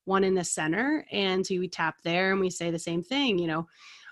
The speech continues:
um, "I gotta get the kids ready for school tomorrow. I have a big presentation I have to give. Even though I'm worried about the presentation, I deeply love and accept myself.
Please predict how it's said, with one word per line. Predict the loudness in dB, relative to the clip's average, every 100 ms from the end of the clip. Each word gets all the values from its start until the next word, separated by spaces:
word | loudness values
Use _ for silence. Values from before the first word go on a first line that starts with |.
| 0
um, | 2 4 4
"I | 2
gotta | 2 0
get | -4
the | -4
kids | -6 -2
ready | 0 0
for | -2
school | -4 2 4
tomorrow. | 8 8 8 8 8 6
I | 4
have | 2 0
a | 0
big | 0 0
presentation | -2 0 4 4 4 4
I |
have | 4 4
to | 2
give. | 4 6 6 4 2
Even | 0 0 0
though | 2
I'm | 2
worried | 0 -2
about | -2 -4
the | -4
presentation, | -4 -4 0 2 4 4 4 4
I | 0
deeply | -2 -2 0
love | 2 2
and | 0
accept | -4 -4 -2
myself. | 0 0 4 6 6 4